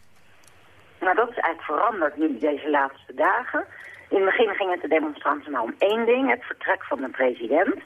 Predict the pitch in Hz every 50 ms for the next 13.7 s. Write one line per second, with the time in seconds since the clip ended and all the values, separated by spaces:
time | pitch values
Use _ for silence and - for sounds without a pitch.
0 | - - - - - - - - - - - 160 160 180 220 269 294 269 233 240
1 | - - - - - 202 180 160 185 247 262 - 175 170 180 220 190 175 - -
2 | - - - - - 175 - - 208 - - - - 156 165 - - 151 151 -
3 | - - 143 143 143 180 262 285 277 208 185 170 160 151 143 139 151 180 - -
4 | - - - 190 180 - - - 196 233 247 - - - - - - - - -
5 | - - 233 247 254 - 190 165 156 196 226 226 202 175 160 147 170 214 233 247
6 | - - - 202 190 196 208 - - - _ - 175 175 170 170 170 - - -
7 | - - - - - - - - - - - 156 156 151 139 - - - 160 143
8 | 143 139 - - - - - - - - 214 180 - - - 160 151 - 160 -
9 | - 147 151 143 123 147 135 147 147 139 131 131 - 151 147 143 139 - - 123
10 | - - - - 180 190 190 185 160 - - 127 139 135 123 120 127 - - 135
11 | 135 131 123 127 123 - 139 143 139 - - 131 127 120 - - - - - -
12 | - - - - - - - - - - - - - - - 208 240 - - -
13 | 247 - 254 240 226 - 247 226 220 226 226 247 285 -